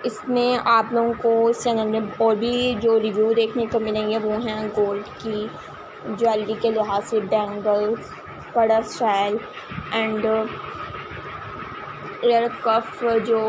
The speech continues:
आप लोग कोरियन फैशन स्टाइल में एयर कफ यानी इयररिंग्स वगैरह गर्ल्स की भी and, uh,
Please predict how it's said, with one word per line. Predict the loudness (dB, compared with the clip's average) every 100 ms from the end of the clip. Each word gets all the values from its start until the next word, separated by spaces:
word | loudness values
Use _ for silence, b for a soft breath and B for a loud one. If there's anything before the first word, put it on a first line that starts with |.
| 2 0 2
आप | 4 2 2
लोग | 0 0 0 -2 -2 -2 0
कोरियन | 2 2 0
फैशन | 0 -2 -2 -4
स्टाइल | -4 0 0 0
में | -4 -4 -6 -6 -8 -4
एयर | -2 -2 -2
कफ | -4 -4
यानी | -4 -4 -2 2
इयररिंग्स | 2 2 0 -4 -8
वगैरह | -6 -4 -2 -2 -2 -6 B B -12 -12 -8
गर्ल्स | 0 2 2 0 -4
की | -6 -6
भी | -4 -4 -2
and, | -2 -4 -4 -2
uh, | -2